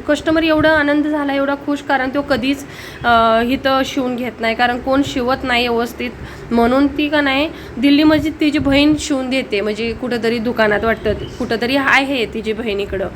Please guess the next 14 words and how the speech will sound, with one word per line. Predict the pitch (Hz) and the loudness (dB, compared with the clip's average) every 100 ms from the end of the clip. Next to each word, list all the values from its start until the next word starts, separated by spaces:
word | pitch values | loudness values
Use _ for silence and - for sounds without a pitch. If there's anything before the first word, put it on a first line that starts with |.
| - - - - | -14 -16 -16 -2
तर, | 254 254 | 2 4
अ, | 254 262 | 2 0
ती | |
पहिल्यांदा | - 294 285 294 302 | 2 4 4 4 2
शिवली, | 302 311 294 | 0 2 2
इतकी | 320 - | 0 0
खुश, | 359 349 339 - - - - | 0 4 2 0 -12 -8 2
कारण | 269 285 294 - - - - | 4 4 0 -4 -16 -14 2
सासूला | 302 285 285 320 311 320 | 4 4 0 -2 2 4
एकच | 320 311 311 349 - | 4 2 2 0 0
सून, | 269 180 - - - - 233 | -2 -2 -4 -16 -20 -14 -6
म्हणजे | 240 247 277 277 | -4 0 0 0
सासरे | 277 294 285 285 294 | 2 4 4 2 -2
तिकडं, | 285 285 277 285 | -2 -2 0 2